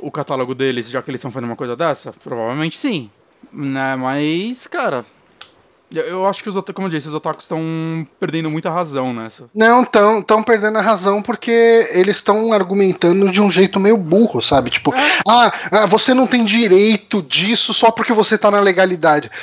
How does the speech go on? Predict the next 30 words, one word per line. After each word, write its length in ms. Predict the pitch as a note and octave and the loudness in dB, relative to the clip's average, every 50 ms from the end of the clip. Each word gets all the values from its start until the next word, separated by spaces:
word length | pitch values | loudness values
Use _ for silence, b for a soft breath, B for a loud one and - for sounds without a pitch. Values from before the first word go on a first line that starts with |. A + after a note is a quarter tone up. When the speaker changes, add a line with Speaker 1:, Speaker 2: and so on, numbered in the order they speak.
| B B B B B B B _ _ _ | B B B B B B B _ _ _
Speaker 2:
Cara, 460 | - C4+ D#4+ F4+ F#4 E4+ D#4 B3+ E3+ | 0 4 4 4 6 6 4 4 2
ouve 400 | F3 G#3 C4 C#4+ D#4+ E4+ D4+ D#4+ | 0 2 4 4 4 4 4 2
o 40 | D4+ | 2
que 60 | - | 2
você 120 | - C#4+ | -2 0
tá 100 | - C4+ | -2 -2
falando, 560 | B3 - C4+ A3+ G#3 G#3 B3+ C#4 C#4+ B3+ B3 | -2 0 0 2 4 4 6 6 4 2 0
<laughs> 160 | - - - - | -2 -4 -2 0
cara. 140 | - - | 0 0
Tipo, 340 | - B3+ G#4 - - A4+ A4+ | 0 0 -2 0 2 0 2
presta 280 | - B4+ D#5 D5+ - A4 | 4 2 2 2 0 -4
atenção 680 | C4+ B3+ A4+ C#4+ C#4 C#4 - - A#3+ A3+ C4 C#4 C#4+ C4+ | -4 -2 -2 -2 -2 -2 -2 2 4 4 6 6 6 4
no 120 | B3 A3+ | 2 0
que 40 | - | -4
você 60 | B3 A#3 | -4 -2
tá 140 | A#3 B3 | 0 -2
falando, 540 | A3+ A#3 A#3 G#3 F#3+ F#3 F#3 F#3+ G3 G3 F#3+ | 0 0 -2 0 0 0 0 0 0 -2 -2
Speaker 1:
Escre-, 120 | E3+ - - | -4 -4 -4
Speaker 2:
cara. 100 | B3+ A#3+ | -4 -6
Speaker 1:
escreve 720 | G3+ - - - B3 A#3+ C4+ D#4 D#4 C#4+ C#4 D4+ D#4 D4 - | -6 -6 -2 0 2 4 4 4 2 2 0 0 -2 0 -2
isso 280 | A3 G#3 G3 - B3 - | -4 -6 -4 -4 -6 -4
que 80 | - | -4
você 200 | G#3+ F#3 - G#3 | -4 -4 -4 -6
falou 360 | E3+ - G3 F3 D#3+ D3+ D3 D3+ | -6 -2 -2 0 0 0 0 0
Speaker 2:
É, 120 | F#3 G#3+ F#3+ | 0 0 0
Speaker 1:
agora 180 | E3 D3 D3+ F3 | 0 2 0 0
Speaker 2:
escreve 220 | G#3 G#3+ A3 C4 B3+ | 2 2 2 2 2
Speaker 1:
e 40 | |
lê 360 | A3+ G#3+ G#3+ G3+ G#3 G3+ G#3 | 0 0 2 4 4 6 6
Speaker 2:
e 40 | E3+ | 6